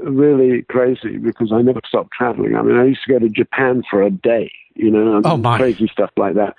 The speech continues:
Speaker 1: But it was, you know, it was very rewarding and, uh, provided me with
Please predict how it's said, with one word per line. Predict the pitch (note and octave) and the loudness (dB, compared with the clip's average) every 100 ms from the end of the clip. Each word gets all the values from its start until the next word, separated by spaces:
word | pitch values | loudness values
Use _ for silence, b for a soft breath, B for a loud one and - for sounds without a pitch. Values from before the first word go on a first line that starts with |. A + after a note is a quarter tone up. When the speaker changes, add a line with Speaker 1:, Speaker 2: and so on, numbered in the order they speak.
| _ | _
Speaker 1:
But | G#3 | 0
it | A3+ | 2
was, | G3 C#3 | 2 -2
you | D#3 D#3 F3+ | -12 -2 0
know, | E3 | 2
it | |
was | D#3+ | 0
very | F3 F#3 D3 | 0 2 2
rewarding | C#3+ D#3 D3 E3+ D3+ C3 C#3+ E3 D#3 | 2 2 2 4 2 2 0 0 0
and, | C#3+ C#3 | -2 0
uh, | C#3+ C#3 C3 | 0 -2 -2
provided | - C#3 D3+ C#3+ C3+ B2 | -2 0 0 0 -2 0
me | C3 C3 | 0 0
with | B2+ C3 | 0 0